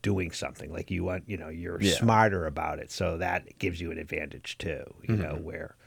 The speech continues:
Speaker 1: <clears throat> age plus, you know, but
Speaker 2: Yeah,
Speaker 1: whatever.
Speaker 2: experience and
Speaker 1: Yeah.
Speaker 2: whatever. A little bit of cocaine on top, get you
Speaker 1: Yeah.
Speaker 2: through the end.
Speaker 1: I mean, it's just like, I always, uh, use the example of, uh, like, Aerosmith. They were, like, doing massive drugs, but, I mean, when you listen to their early albums, that they're all classics,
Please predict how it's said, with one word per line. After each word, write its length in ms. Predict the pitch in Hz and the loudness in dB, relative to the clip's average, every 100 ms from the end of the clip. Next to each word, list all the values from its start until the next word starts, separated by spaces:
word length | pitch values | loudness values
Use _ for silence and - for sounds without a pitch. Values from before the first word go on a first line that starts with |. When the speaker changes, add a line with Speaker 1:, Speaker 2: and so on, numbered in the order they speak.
| - - - - - - - | -18 -14 -12 -14 -16 -4 2
Speaker 1:
<clears throat> 300 | 110 - - | 2 2 2
age 680 | 110 98 95 - - - - - - | 2 4 0 -2 -6 -8 -12 -16 -4
plus, 560 | 95 85 - - - | -2 -2 -4 -8 -10
you 100 | 87 | -10
know, 120 | 80 - - | -12 -16 -10
but 100 | - | 0
Speaker 2:
Yeah, 120 | 110 92 | 2 2
Speaker 1:
whatever. 140 | - | 2
Speaker 2:
experience 600 | - - 117 92 87 85 | 4 8 8 8 6 4
and 80 | 85 | 2
Speaker 1:
Yeah. 40 | |
Speaker 2:
whatever. 280 | 80 82 80 | 4 4 2
A 120 | 85 - - - | 0 -4 -14 2
little 180 | 156 123 | 10 10
bit 120 | 107 | 10
of 100 | 95 | 8
cocaine 400 | - 98 90 95 92 | 6 4 6 4 4
on 100 | 95 | 4
top, 320 | 101 98 101 110 | 6 4 2 4
get 180 | 107 98 | 4 6
you 60 | 104 | 6
Speaker 1:
Yeah. 40 | |
Speaker 2:
through 120 | 101 | 6
the 120 | 95 | 8
end. 100 | 95 180 | 10 10
Speaker 1:
I 40 | |
mean, 220 | 196 185 | 12 12
it's 180 | 165 143 | 10 8
just 180 | 156 147 | 6 10
like, 180 | 139 131 | 12 12
I 120 | 135 | 12
always, 380 | 139 123 - - - | 12 8 4 -2 6
uh, 180 | 120 107 | 8 10
use 340 | 107 117 104 | 8 6 6
the 140 | 110 101 | 6 6
example 500 | 90 101 107 101 98 | 6 6 6 8 8
of, 380 | 90 85 87 | 6 4 -2
uh, 220 | 80 85 78 | 0 2 2
like, 160 | 90 | 0
Aerosmith. 600 | 117 120 123 - 95 85 - _ - - - - - | 6 8 8 4 0 -2 -4 _ -20 -20 -20 -6 6
They 240 | 110 113 113 | 10 10 10
were, 180 | 98 | 8
like, 280 | 92 87 87 | 8 6 4
doing 240 | 101 92 90 | 2 2 2
massive 340 | 90 - 82 | 2 0 -2
drugs, 420 | - 87 85 - | 2 2 2 -4
but, 220 | - 85 92 | -4 -4 -4
I 40 | 95 | -4
mean, 180 | 90 | -2
when 120 | 87 90 | 0 0
you 80 | |
listen 300 | 90 104 - | 2 2 2
to 120 | 87 87 | -2 -2
their 140 | 82 | 0
early 300 | 92 95 82 | 2 2 2
albums, 480 | 85 110 95 80 - | 6 6 6 2 -2
that 220 | 87 85 | -4 -2
they're 180 | 95 87 | 0 2
all 140 | 87 | 2
classics, 680 | 80 - 98 110 - 76 | 0 4 6 6 2 -6